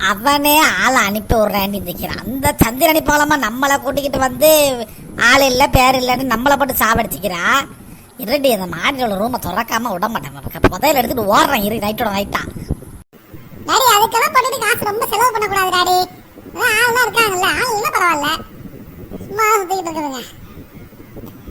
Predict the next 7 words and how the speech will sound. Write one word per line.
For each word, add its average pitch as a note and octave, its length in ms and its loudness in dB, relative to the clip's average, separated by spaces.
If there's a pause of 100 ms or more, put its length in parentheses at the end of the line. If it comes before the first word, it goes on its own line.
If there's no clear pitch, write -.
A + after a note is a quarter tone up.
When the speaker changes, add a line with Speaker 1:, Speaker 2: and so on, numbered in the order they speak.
(440)
Speaker 2:
அப்புறம் F4 220 2
அஞ்சு G4+ 180 2
நாளைக்கு B4+ 240 2
இதுங்களுக்குலாம் A#4 380 0
எப்படி A#4 180 -4
சோறு A#4+ 220 4
போடுறது? G4+ 400 2